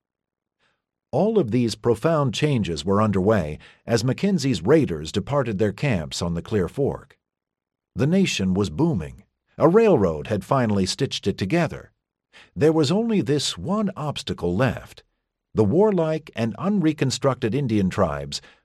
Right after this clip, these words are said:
who inhabited the physical wastes of the Great Plains. Of those, the most remote, primitive, and irredeemably hostile were a band of Comanches known as the Quahatis. Like all Plains Indians,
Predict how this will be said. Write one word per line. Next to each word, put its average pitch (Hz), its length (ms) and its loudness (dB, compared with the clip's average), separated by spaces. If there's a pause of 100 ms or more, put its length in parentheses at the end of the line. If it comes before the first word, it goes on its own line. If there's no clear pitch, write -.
who 135 120 4
inhabited 123 560 0
the 113 100 0
physical 139 500 -2
wastes 110 600 0
of 90 160 -4
the 101 80 0
Great 95 300 2
Plains. 71 640 -6 (1120)
Of 160 220 0
those, 73 500 0 (160)
the 113 120 2
most 131 320 2
remote, 127 540 2 (220)
primitive, 98 640 -2
and 113 280 0
irredeemably 139 720 2
hostile 127 540 -2 (360)
were 120 140 2
a 123 60 6
band 190 300 0
of 120 120 -2
Comanches 123 640 0
known 120 200 2
as 107 320 0
the 107 180 -2
Quahatis. 135 880 -4 (640)
Like 127 240 0
all 160 240 4
Plains 98 400 0
Indians, 78 500 -4